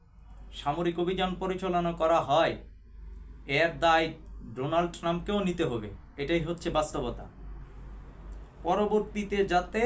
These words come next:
ট্রাম্প চাপে না পড়ে, এই কারণেই কিন্তু মূলত সে কথাটি বলেছে। এই কথার দ্বারা ভারতের প্রধানমন্ত্রী নরেন্দ্র মোদী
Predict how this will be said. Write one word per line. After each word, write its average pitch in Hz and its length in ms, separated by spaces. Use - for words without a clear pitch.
ট্রাম্প 185 440
চাপে 208 280
না 202 140
পড়ে, 131 240
এই 143 180
কারণেই 220 320
কিন্তু 240 260
মূলত 202 280
সে 185 220
কথাটি 160 320
বলেছে। 139 400
এই 196 200
কথার 233 360
দ্বারা 165 220
ভারতের 190 480
প্রধানমন্ত্রী 175 720
নরেন্দ্র 190 600
মোদী 170 300